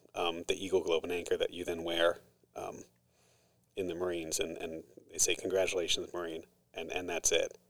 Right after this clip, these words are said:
Difficult does not, d-, does not begin <laughs> to describe, uh, tho-, those three days. Um, but transformative is, yeah. And then that, that experience. And so every time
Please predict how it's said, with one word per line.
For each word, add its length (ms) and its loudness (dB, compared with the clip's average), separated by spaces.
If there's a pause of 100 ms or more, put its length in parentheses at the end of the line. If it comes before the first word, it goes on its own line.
(460)
Difficult 520 10
does 220 12
not, 300 4 (1120)
d-, 180 -8
does 220 10
not 200 6
begin 420 6
<laughs> 600 10
to 140 0
describe, 640 10 (480)
uh, 320 8
tho-, 220 6
those 280 4
three 220 0
days. 420 4 (460)
Um, 380 2 (360)
but 220 6 (420)
transformative 920 12 (600)
is, 440 8 (1000)
yeah. 300 6 (280)
And 120 2
then 140 6
that, 220 8
that 140 12
experience. 720 6
And 160 0
so 220 8 (300)
every 180 12
time 180 6